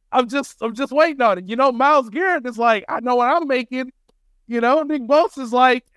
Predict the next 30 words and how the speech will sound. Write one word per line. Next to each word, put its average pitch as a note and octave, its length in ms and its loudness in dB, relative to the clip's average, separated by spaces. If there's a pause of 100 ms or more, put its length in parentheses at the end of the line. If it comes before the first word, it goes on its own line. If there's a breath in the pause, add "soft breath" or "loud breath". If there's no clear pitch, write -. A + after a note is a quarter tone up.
(160)
"Hey, D#3+ 400 -8
I A#3 140 2
done A#3+ 180 0
set, B3 260 -2
I F#3 100 0
done F#3 160 -2
set - 420 -6
the G3+ 120 0
bar. F#3+ 460 0
Come - 300 -6
get A3+ 280 -2
me." A#2+ 240 -8 (500)
Uh, A#3 720 -2 (2750)
Aaron C4 300 0
Donald's B3+ 440 2
like, G#3 320 2 (1600)
"They F#3+ 160 0
gave G3 240 0
me A3+ 120 2
all F#3+ 140 4
this G3 140 -4
money. G#3 240 0
I G3+ 80 0
might G#3 200 2
as G#3 60 -4
well A#3 180 -2
go A#3+ 260 0
earn C#4 240 2
it." C4+ 160 0 (120)
I - 280 -20